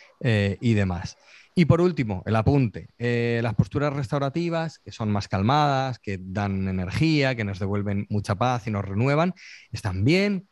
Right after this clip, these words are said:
¿eh? Con calor las podemos hacer, pero yo creo que no hace falta cambiarlo, ¿eh? Ah, si nos ponemos ahí una mentalidad de vacaciones, yo creo que podemos seguir una práctica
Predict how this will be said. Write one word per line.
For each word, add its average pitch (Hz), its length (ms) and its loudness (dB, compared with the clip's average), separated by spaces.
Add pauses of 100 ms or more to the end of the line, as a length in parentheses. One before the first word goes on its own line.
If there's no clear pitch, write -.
(140)
¿eh? 151 160 -4
Con 104 180 -6
calor 113 480 0
las 104 180 -2
podemos 120 280 -2
hacer, 165 260 -2
pero 135 380 -2
yo 185 100 2
creo 185 200 2
que 156 120 2
no 127 320 4
hace 147 200 0
falta 123 520 -4 (160)
cambiarlo, 92 760 -4
¿eh? 180 180 -4 (560)
Ah, 101 840 2 (380)
si - 220 -4
nos 143 180 0
ponemos 165 320 0
ahí 151 120 2
una 147 120 0
mentalidad 131 560 2
de 123 60 0
vacaciones, 147 880 0
yo 120 100 -4
creo 123 220 -2
que 107 60 -10
podemos 104 260 0
seguir 104 320 -4
una 98 200 -4
práctica 104 600 -2